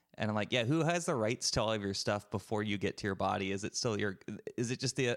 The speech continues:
assumption that everyone will turn into a ghost and return to their bodies with, like, slightly damaged equipment?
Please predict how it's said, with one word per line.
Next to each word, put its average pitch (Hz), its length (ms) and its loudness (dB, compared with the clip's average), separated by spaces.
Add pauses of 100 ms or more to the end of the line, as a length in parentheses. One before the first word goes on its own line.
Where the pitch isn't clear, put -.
assumption 110 420 0
that 113 140 0
everyone 107 320 0
will 104 100 0
turn 107 180 0
into 104 220 0
a 101 40 0
ghost 92 340 -2
and 110 80 0
return 101 300 0
to 110 80 -2
their 101 120 0
bodies 98 440 0
with, 104 100 -2
like, 104 140 0
slightly 104 280 -2
damaged 104 340 0
equipment? 135 560 -2